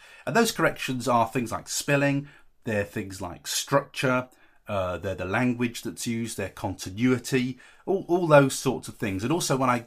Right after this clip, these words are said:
I do that sort of second run through for me, I also make lots of continuity notes because those feed into what I'm doing with Thriller three.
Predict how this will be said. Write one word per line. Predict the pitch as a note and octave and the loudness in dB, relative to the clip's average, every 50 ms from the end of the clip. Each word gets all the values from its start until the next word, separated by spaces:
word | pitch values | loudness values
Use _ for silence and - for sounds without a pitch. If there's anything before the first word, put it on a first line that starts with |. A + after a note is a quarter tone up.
| - - | -8 -6
I | B2 A#2+ | -4 -4
do | A#2 - B2+ B2 | -2 0 0 0
that | A#2 A#2 G#2+ - - - | 0 -2 -4 -4 -8 -10
sort | - A2 G#2+ | -10 -8 -8
of | G2+ | -6
second | - - A#2 - - A2 G#2+ | -4 -4 -4 -4 -6 -4 -2
run | A2+ A2+ G#2+ | -2 -2 -4
through | G2+ - - G2+ G2 | -6 -6 -6 -6 -6
for | F#2+ - G#2 | -6 -8 -6
me, | A2+ A#2+ G#2 E2+ E2 - - - - - - - - | -2 -2 -2 -2 -4 -8 -12 -14 -20 -20 -20 -8 -2
I | A#2 A#2+ | 2 2
also | D3 D3+ D3 - C#3 | 2 2 2 0 0
make | B2+ A#2+ A#2+ B2+ | 0 0 0 0
lots | B2+ A2+ - - - | 0 -2 -2 -4 -8
of | G#2+ - - | -12 -12 -6
continuity | - C#3 B2 - - A2+ A#2+ B2+ B2 A#2+ - G#2 F#2+ | -4 -4 -2 -2 -4 0 2 2 2 2 0 -6 -8
notes | F2+ D#2+ D#2+ D2 - - - | -8 -8 -8 -10 -12 -14 -12
because | - G#2 - - G2 - | -12 -12 -10 -10 -8 -4
those | - A#2 A2 G#2+ - - | -2 -2 -2 -2 -4 -6
feed | - - A#2+ A2 G#2 | -6 -6 -6 -4 -4
into | G#2+ G2+ G2+ - G#2+ | -4 -6 -6 -6 -6
what | G2+ F2+ F#2 | -6 -6 -6
I'm | G2 F#2+ | -6 -6
doing | F#2 G2+ G2 G2 F#2+ F#2+ | -4 -4 -4 -4 -4 -6
with | F#2+ F2+ - | -8 -10 -10
Thriller | - - G2 F#2 | -12 -10 -10 -10
three. | - - - - D#3 D3+ G#2 E2+ A2 D3 | -10 -10 -6 0 2 2 2 2 -2 -6